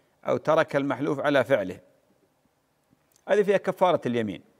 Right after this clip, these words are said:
المنعقدة: "إطعام عشرة مساكين من أوسط ما تطعمون أهليكم"، أو كسوتهم، أو تحرير رقبة، فمن لم يجد فصيام ثلاثة أيام. الثالث اليمين المنغمسة، وهي أن يحلف الإنسان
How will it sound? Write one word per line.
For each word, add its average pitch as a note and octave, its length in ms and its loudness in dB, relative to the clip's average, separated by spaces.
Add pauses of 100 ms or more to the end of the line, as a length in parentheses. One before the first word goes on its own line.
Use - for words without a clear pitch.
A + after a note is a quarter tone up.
(640)
المنعقدة: A#2 600 -2 (220)
"إطعام D3 360 -2
عشرة B2 460 -2
مساكين A#2 540 -4 (400)
من B2 140 -8
أوسط B2+ 360 -2
ما A#2 180 -4
تطعمون A2 640 -6 (380)
أهليكم"، A2 500 -6
أو D3+ 180 0
كسوتهم، C3+ 480 -8
أو D#3+ 120 0
تحرير C#3+ 400 -2
رقبة، A#2 480 0 (360)
فمن F#3 300 -2
لم F3+ 140 0
يجد F#3+ 180 0
فصيام D#3 480 -2
ثلاثة C3 480 0
أيام. D#2+ 240 -6 (540)
الثالث E3+ 460 0
اليمين D#3+ 380 -2
المنغمسة، C3+ 540 -2 (540)
وهي A#2+ 140 -6
أن C#3 80 -4
يحلف D3+ 320 -2
الإنسان C3 500 -2